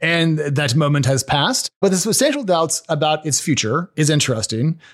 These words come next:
Companies have to tell investors if they're worried about being alive a year out,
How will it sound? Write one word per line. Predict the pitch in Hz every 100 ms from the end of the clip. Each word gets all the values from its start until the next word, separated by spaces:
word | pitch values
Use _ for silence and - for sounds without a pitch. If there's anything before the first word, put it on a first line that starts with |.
| _ -
Companies | 196 226 220
have | 190
to | 175
tell | - 175
investors | 165 147 143 151 135
if | - 139
they're | 147
worried | 139 147 151 147
about | 131 143 139 123
being | 113 147
alive | 135 135 151 127 131 127
a | 143
year | 127 139 127
out, | 120 107